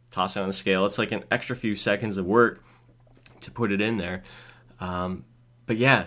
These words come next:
it really helps to know exactly where you're, where you're at. And when progress isn't happening at the end of the week, you can see, you know exactly. It's, it's not, you're not just guessing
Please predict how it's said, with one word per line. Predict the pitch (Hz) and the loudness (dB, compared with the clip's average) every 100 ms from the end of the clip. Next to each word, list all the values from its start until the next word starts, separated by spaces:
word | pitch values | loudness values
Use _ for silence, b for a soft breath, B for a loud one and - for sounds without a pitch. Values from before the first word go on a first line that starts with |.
| - | -2
it | 113 | -4
really | 98 113 117 | 0 2 2
helps | 113 107 101 - | 2 0 -2 -8
to | - | -4
know | 98 92 110 110 95 92 95 - _ _ _ _ _ _ _ | -2 2 2 4 2 0 -6 -18 _ _ _ _ _ _ _
exactly | 123 - 107 107 107 101 95 | -4 2 2 2 -2 0 0
where | 85 85 95 110 110 | -4 -8 -2 0 2
you're, | 104 101 98 95 - - - - | 2 2 0 -2 -6 -20 -20 -6
where | 107 104 | -2 0
you're | 95 95 98 | 0 0 2
at. | 101 87 87 b b b b b - | 2 2 -4 b b b b b -10
And | 95 95 92 92 92 92 92 92 - - | -6 -4 -4 -4 -6 -6 -8 -10 -14 -12
when | 104 107 98 95 | -4 -2 0 -2
progress | 95 123 120 113 | 4 6 6 4
isn't | 113 104 | 0 -6
happening | 101 139 175 101 92 | 2 4 4 0 -2
at | 90 | -4
the | 92 | -6
end | 87 | -6
of | 87 | -8
the | 87 | -6
week, | 98 98 | -6 -6
you | - | -8
can | 95 | -6
see, | 95 104 98 - | -4 0 -2 0
you | 120 | 2
know | 139 | 4
exactly. | 131 104 139 165 185 78 | 4 6 6 6 2 -4
It's, | 85 - | -4 -8
it's | 87 95 | -8 -6
not, | 113 104 101 - | -2 0 -2 -4
you're | 110 | -6
not | 113 98 | -4 -6
just | 98 82 | -8 -2
guessing | 104 120 98 78 71 | 0 0 -2 -4 -8